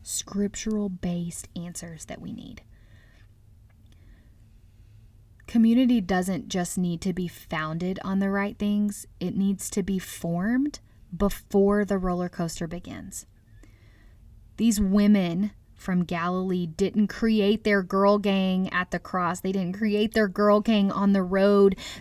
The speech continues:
the six-day hiking trip to Jerusalem. They had been together for a while. In fact, if you look at Luke eight one, I'm gonna read it here. "Soon afterward, Jesus began a tour of the nearby towns and villages, preaching and announcing the good news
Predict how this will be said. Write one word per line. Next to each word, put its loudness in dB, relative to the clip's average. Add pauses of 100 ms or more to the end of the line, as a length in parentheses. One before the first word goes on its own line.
the 4
six-day 0
hiking 4
trip 0 (240)
to 4
Jerusalem. 0 (380)
They 2
had 2
been 2
together 0
for -6
a 0
while. 0
In 2
fact, 2
if -4
you 2
look 0
at 0
Luke 2 (140)
eight 0
one, -2
I'm 2
gonna 2
read 0
it 0
here. -6 (320)
"Soon 10
afterward, 2
Jesus 0
began 0
a 2
tour 6
of -2
the 2
nearby 2
towns -4
and 0
villages, -2
preaching 2
and -2
announcing 4
the 6
good 2
news 4